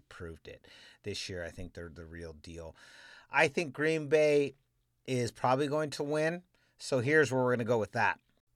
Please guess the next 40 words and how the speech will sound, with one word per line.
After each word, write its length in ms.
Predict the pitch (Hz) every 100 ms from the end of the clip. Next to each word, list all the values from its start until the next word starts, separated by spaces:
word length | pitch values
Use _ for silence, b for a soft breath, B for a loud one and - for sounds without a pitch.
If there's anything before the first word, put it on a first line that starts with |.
| _ -
Uh, 60 |
looking 440 | 127 156 208 208 165
ahead 560 | 110 139 135 120 - _ _ -
at 160 | 123
the 80 | 117
landscape 580 | 113 113 110 - 107 -
here, 160 | 110 104
we've 160 | 104
got 240 | - 110 110
the 160 | 101
A 100 | 135
F 100 | 135
C, 180 | - 123
N 160 | 123 117
F 60 |
C 120 | -
ship, 420 | 107 - 123 110 _
and 80 | 113
then 100 | 110
we 80 | 104
have 180 | 101 87
the 40 |
Super 280 | - 113 -
Bowl, 260 | - - - _ _
right? 240 | 101 104 - _ b b b b b b b b -
If 120 | 131
I'm 200 | 180 202
just 380 | 202 185 - 135
being 260 | 175 165 160
objective 560 | 135 95 139 139 143 123
as 120 | 110
possible, 600 | - 113 113 - 101 -
I 80 | 117
think 180 | 123 117
it's 160 | 110
more 320 | 117 123 135 131
than 180 | 120
likely 440 | 113 113 110 110 107
that 200 | 101
the 100 | -